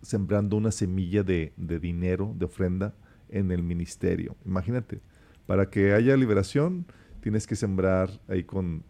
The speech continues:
eh, tienes que aportarle ahí tu, tu dinero. Eh, o también, eh, mencionando que, eh,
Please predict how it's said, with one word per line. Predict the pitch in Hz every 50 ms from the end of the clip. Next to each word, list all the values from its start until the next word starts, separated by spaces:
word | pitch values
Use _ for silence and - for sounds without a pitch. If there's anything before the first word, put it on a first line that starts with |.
| - 92 90 -
eh, | - - 87
tienes | - - 95 95 95 98
que | - 107 101
aportarle | 92 - 95 85 - 95 90 87 87 90
ahí | 87 85 85 87 87
tu, | - - - 92 82 78 73 73 - - - -
tu | - 87 82
dinero. | - 82 82 80 80 78 - - - - - - - - - _ - - - - - - - _ - -
Eh, | 95 90 85 82 82 80 78 - - - - - - -
o | 113 117 127 143 156 160 160
también, | - 107 95 90 85 95 98 101 110 107 - - - _ _ _ _ - - _ - - - - -
eh, | - 101 95 92 90 90 90 87 85 85 - - _ _ - - - - - - _ - _ _
mencionando | 110 104 95 80 104 101 98 98 101 104 110 107
que, | - - 110 104 95 92 90 87 87 87 85 - _
eh, | - 95 92 90 90 90 87 87